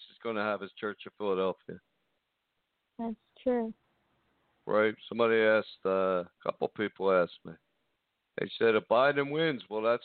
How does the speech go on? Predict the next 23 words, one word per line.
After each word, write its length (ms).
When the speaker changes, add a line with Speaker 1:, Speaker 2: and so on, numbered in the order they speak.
Speaker 1:
stop 340
the 100
Church 380
of 60
Philadelphia?" 800
<laughs> 480
What 120
do 60
you 240
think, 220
Misty? 440
Speaker 2:
No. 460
Speaker 1:
No. 320
Uh, 140
Joe 240
Biden 500
can't 280
stop 360
the 80
plan 360
of 160
God? 400
Wow. 340